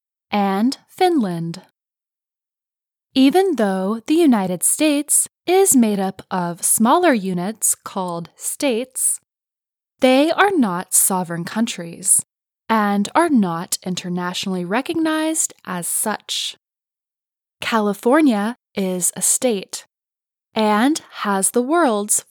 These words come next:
fourth largest economy, but it is not a country.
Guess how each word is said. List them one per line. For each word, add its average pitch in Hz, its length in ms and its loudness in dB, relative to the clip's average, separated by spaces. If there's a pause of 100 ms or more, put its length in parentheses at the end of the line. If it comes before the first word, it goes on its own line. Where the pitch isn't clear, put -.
fourth 320 340 0
largest 175 680 -6
economy, 190 760 0 (800)
but 277 400 0 (220)
it 359 140 6
is 359 180 2
not 202 180 -2
a 208 60 -6
country. 180 640 -6